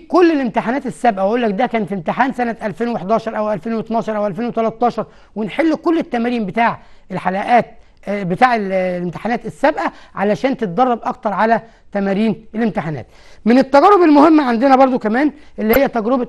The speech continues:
إلقاء زهرة نرد مرة واحدة، آه، ز-، آه، قطعة نقود مرة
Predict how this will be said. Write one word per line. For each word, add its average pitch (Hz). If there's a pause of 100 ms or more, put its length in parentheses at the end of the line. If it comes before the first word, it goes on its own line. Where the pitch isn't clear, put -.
إلقاء 226
زهرة 220
نرد 240 (220)
مرة 240 (140)
واحدة، 131 (540)
آه، 208
ز-، 185
آه، 233
قطعة 269
نقود 220
مرة 254